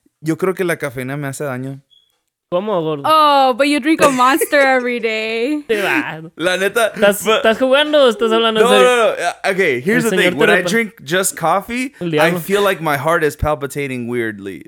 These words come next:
Speaker 1: Like, it's doing weird palpita-, like,
Speaker 2: No,
Speaker 1: it's
Speaker 2: pero no
Speaker 3: I
Speaker 2: es
Speaker 3: think the only time I
Speaker 2: no es
Speaker 3: felt
Speaker 2: la
Speaker 3: that is when I was really addicted to Monsters and Red Bulls. And when I say really addicted, I mean, like, at least two a day, like, straight for maybe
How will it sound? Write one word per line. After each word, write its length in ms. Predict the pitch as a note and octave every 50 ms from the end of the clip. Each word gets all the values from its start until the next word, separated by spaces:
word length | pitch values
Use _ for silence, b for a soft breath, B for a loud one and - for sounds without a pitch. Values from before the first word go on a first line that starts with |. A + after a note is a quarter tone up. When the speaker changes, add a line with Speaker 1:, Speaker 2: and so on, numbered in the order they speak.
| _ -
Speaker 1:
Like, 200 | A2+ A#2+ G#2+ A#2+
it's 180 | A#2 A2+ -
doing 300 | - C3 C3 B2+ A#2+ A2+
weird 280 | A#2 B2 B2 A#2+ A2+ A2+ -
palpita-, 460 | A#2 A2 G#2+ G#2 G#2+ - - - -
like, 180 | - G#2+ G#2 G2+
Speaker 2:
No, 80 | A#3+ C4 D4+
Speaker 1:
it's 300 | F4+ F#4+ F#4+ F#4+ F4+ F4+
Speaker 2:
pero 220 | D#4+ C#4 C4+ C4 B3
no 100 | A3+ C#4
Speaker 3:
I 40 | E4+
Speaker 2:
es 40 |
Speaker 3:
think 160 | - G4 A4 G#4
the 140 | A4+ A#4+ G4
only 200 | D4 C4+ C#4 D4+
time 220 | - D#4+ D#4+ D4 C#4
I 80 | C4+ C#4+
Speaker 2:
no 100 | G#3 A3
es 40 | A#3+
Speaker 3:
felt 60 | B3+
Speaker 2:
la 40 | C#4+ C#4+
Speaker 3:
that 260 | C#4 C4+ D4+ C#4 - -
is 200 | A#3+ C#4 - -
when 100 | C4 B3+
I 140 | A#3+ A#3+
was 400 | A#3+ B3 C#4 C#4 C4+ C#4 A#3+ - - _ _ _ _ _ _ _ _ _ _ _ -
really 340 | A#3 B3 B3 B3+ C4 C4 B3+
addicted 400 | B3+ G3+ A#3+ A#3+ A#3+ - C4 A#3+ -
to 80 | C#4
Monsters 360 | A#3+ A3 G#3+ A3 A3+ B3+ C4 B3
and 160 | A#3 A3+ A3
Red 160 | G3+ G#3 G#3
Bulls. 320 | A3+ B3 B3 C#4 C4+ - _ _ _ _ _
And 140 | - C4 C4
when 160 | C4+ C4+ C4+
I 100 | C#4 C#4
say 160 | D4 E4 D#4+
really 320 | C#4 A3 B3+ B3+ C4+ C4+ C4
addicted, 420 | A3+ G3 A#3+ B3 - - C4 C4
I 180 | C#4 - A#3 A#3+
mean, 260 | A#3+ B3 C4 C4 B3+
like, 240 | A#3 G#3+ G3 - - - -
at 180 | A3 - -
least 380 | - A#3 A#3+ A#3+ A#3+ - - -
two 220 | - - B3 A#3+
a 80 | A3+ A3
day, 400 | F#3+ G#3+ G#3+ A3 A3+ C4 C#4+ C4+ _ _ _ _ _ _ _ _ _ -
like, 360 | A3 G3+ F#3+ _ - - _ _ _ -
straight 600 | - - - - - - B3+ A#3+ A#3 G#3+ - -
for 200 | - - A3+ A3
maybe 580 | A3+ A3+ A3+ A3+ G3+ A#3+ A#3+ A#3+ A#3+ B3 A#3+